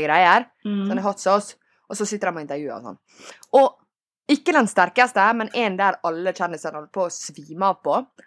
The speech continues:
Speaker 1: Den sausen heter The Bomb, og den fant jeg, Fride, på bensinstasjonen på den plassen mot Kragerø, da. Og den er kjøpt.
Speaker 2: Forbi
Speaker 1: Og vet du hva skal
Speaker 2: Tønsberg, eh, på en måte?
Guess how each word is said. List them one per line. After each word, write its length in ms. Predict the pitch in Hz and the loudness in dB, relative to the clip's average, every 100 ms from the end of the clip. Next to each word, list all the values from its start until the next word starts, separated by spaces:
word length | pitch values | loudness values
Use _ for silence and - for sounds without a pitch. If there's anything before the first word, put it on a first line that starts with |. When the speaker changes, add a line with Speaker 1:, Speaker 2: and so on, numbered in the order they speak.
| _ | _
Speaker 1:
Den 380 | 208 320 277 277 | 4 4 4 -2
sausen 760 | - 269 302 220 - 196 226 247 _ _ _ _ _ - | -6 -2 0 -2 -8 -6 -6 -10 _ _ _ _ _ -2
heter 540 | 247 247 - 190 202 _ _ _ - | 0 0 2 2 2 _ _ _ -14
The 220 | 180 214 | 0 0
Bomb, 520 | 175 233 214 240 247 - _ | 4 4 4 2 -4 -14 _
og 120 | 269 | 2
den 180 | 277 262 | 2 2
fant 520 | - - 320 208 - | -6 -4 -2 -2 -6
jeg, 140 | - 190 | -6 -6
Fride, 360 | 156 147 151 226 _ _ _ | -6 -6 -6 -6 _ _ _
på 160 | 220 208 208 - _ _ _ _ _ _ _ - | 0 2 2 -2 _ _ _ _ _ _ _ 2
bensinstasjonen 880 | 226 214 294 254 214 175 170 175 175 | 2 2 0 0 0 -6 -6 -8 -4
på 100 | 202 | -2
den 140 | 196 | 0
plassen 300 | 190 - 165 | -2 -4 -12
mot 160 | 175 170 | -14 -10
Kragerø, 380 | 175 165 165 147 | -6 -6 -6 -8
da. 100 | 175 _ _ _ _ | -10 _ _ _ _
Og 80 | 240 | 2
den 140 | 269 262 | 4 6
er 120 | 254 | 2
kjøpt. 640 | - 269 - - - - _ _ - | 0 -6 -6 -14 -18 -20 _ _ -2
Speaker 2:
Forbi 300 | 208 202 220 208 | 0 0 0 4
Speaker 1:
Og 60 | |
vet 140 | 277 277 | 4 6
du 60 | |
hva 40 | 226 | 4
skal 80 | 202 | 2
Speaker 2:
Tønsberg, 400 | - 185 170 160 | 0 2 0 -2
eh, 180 | 165 165 165 | -4 -4 -4
på 100 | 165 | -8
en 100 | 165 | -10
måte? 240 | 165 180 | -2 0